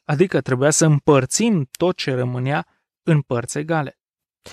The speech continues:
De exemplu, într-un testament scria, doresc ca suma D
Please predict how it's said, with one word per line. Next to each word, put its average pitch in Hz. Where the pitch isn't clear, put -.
De 147
exemplu, 170
într-un 143
testament 143
scria, 135
doresc 196
ca 156
suma 170
D 143